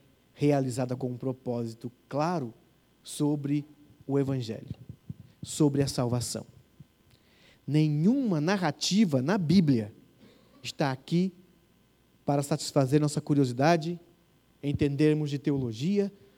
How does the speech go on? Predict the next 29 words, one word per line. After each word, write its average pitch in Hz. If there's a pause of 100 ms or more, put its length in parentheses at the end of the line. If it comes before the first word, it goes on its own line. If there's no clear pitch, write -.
(140)
ou 143
qualquer 156
outra 160
coisa 123
parecida, 117 (1040)
mas 131
para 139
que 135
pudéssemos 127
nos 143
conhecer 180 (560)
e, 127
nos 131
conhecendo, 156
conhecer 143
Deus, 131
e -
conhecendo 135
Deus, 135
buscar 131
a -
salvação. 127 (1800)
As 127
obras 196
de 165
Cristo 165 (320)
continuaram 170
essas 120
narrativas 120